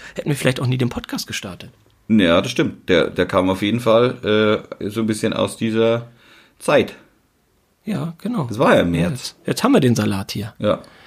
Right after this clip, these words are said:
Speaker 2: jetzt, jetzt haben wir auch Verpflichtungen.
Speaker 1: Ja, dürfte ich denn mal fragen, wann ein neuer Film den Weg zu mir findet?
Speaker 2: Ein neuer Film? Ja, schwierig, oder? Ich finde ja sowas immer ganz nett,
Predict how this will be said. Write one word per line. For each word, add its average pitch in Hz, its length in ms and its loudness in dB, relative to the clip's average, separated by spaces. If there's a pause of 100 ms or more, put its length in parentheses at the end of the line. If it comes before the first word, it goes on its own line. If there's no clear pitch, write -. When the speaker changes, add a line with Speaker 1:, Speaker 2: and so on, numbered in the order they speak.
(200)
Speaker 2:
jetzt, - 200 -8
jetzt 98 180 -8
haben 135 100 -4
wir 123 100 0
auch 123 100 0
Verpflichtungen. 113 680 -2 (680)
Speaker 1:
Ja, 220 360 2
dürfte 208 320 -2
ich - 60 -6
denn 202 160 -2
mal 202 120 -2
fragen, 190 440 -2
wann 185 240 -2
ein 180 300 -2
neuer 170 280 0
Film 214 800 2 (480)
den 147 180 2
Weg 135 220 2
zu 127 120 -2
mir 117 140 0
findet? - 480 -12 (240)
Speaker 2:
Ein 135 140 6
neuer 143 200 6
Film? 165 520 2 (120)
Ja, 107 300 0 (100)
schwierig, 175 520 0
oder? 123 240 2
Ich - 100 0
finde 143 220 0
ja 139 60 2
sowas 135 260 -2
immer 135 140 0
ganz 127 240 -2
nett, 139 280 0